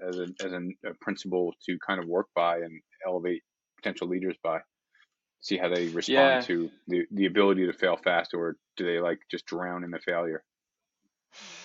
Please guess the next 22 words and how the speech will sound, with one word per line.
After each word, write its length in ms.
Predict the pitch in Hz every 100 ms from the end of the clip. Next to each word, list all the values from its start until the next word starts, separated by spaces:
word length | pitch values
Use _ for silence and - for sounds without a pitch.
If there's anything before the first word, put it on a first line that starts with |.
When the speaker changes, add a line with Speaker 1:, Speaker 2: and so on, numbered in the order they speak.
| - -
Speaker 2:
Indeed. 480 | 101 92 104 92 95
And 60 |
I'm, 340 | 92 98 107 101
as 160 | 113 110
you 100 | 107
were 40 |
saying 340 | - 123 98
that, 100 | 87
I 80 | 92
thought, 220 | - 101
well, 120 | 104 113
actually, 300 | - - 90
the, 140 | 90
the 80 | 104
new 160 | 107 147
generation 500 | 92 82 85 82 98
coming 220 | 87 87
into 180 | 85 90
the 60 |
workforce, 340 | 92 95 - 87
Gen 240 | 98 87
Z, 140 | 90